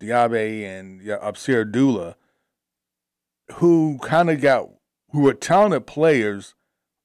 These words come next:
on the defense that was mostly bad the whole time they were here. So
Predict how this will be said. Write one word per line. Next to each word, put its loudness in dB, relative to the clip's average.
on 2
the -2
defense -2
that -2
was -2
mostly -2
bad -4
the -4
whole 0
time -6
they -4
were -6
here. -10
So 2